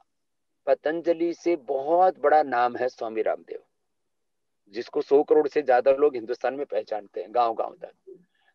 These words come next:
तो आपको पतंजलि नाम ब्रांड रखेंगे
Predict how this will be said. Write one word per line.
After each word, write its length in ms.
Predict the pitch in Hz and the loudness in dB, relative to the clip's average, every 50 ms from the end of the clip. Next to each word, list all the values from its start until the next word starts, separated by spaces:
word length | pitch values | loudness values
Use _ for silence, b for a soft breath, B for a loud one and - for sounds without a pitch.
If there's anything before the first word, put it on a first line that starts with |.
| _ _ _ | _ _ _
तो 60 | 156 | 2
आपको 500 | - - - - - 139 - _ - - | 2 2 2 2 2 2 2 _ -2 -2
पतंजलि 580 | - _ - 139 _ - 160 165 165 175 196 202 | 0 _ 2 2 _ 2 -4 -2 0 0 0 2
नाम 400 | 185 156 139 147 165 175 170 139 113 _ _ _ | 2 0 0 0 0 -2 -6 -10 _ _ _ _
ब्रांड 360 | 107 117 127 143 160 170 160 | 2 4 4 4 4 2 2
रखेंगे 540 | 160 - - - 165 147 135 147 - 494 | 0 0 0 -4 -4 -2 2 2 2 2